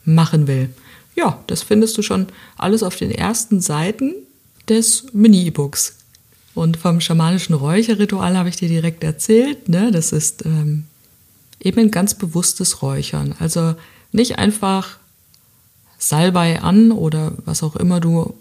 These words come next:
anzünden magst, sondern wirklich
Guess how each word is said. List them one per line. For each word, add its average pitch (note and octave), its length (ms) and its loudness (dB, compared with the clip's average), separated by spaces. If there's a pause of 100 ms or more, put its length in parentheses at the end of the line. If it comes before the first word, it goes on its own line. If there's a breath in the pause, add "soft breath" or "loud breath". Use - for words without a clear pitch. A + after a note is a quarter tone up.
(1040)
anzünden E3+ 540 0
magst, F3 560 -2 (1900 soft breath)
sondern E3+ 400 4
wirklich F3+ 560 0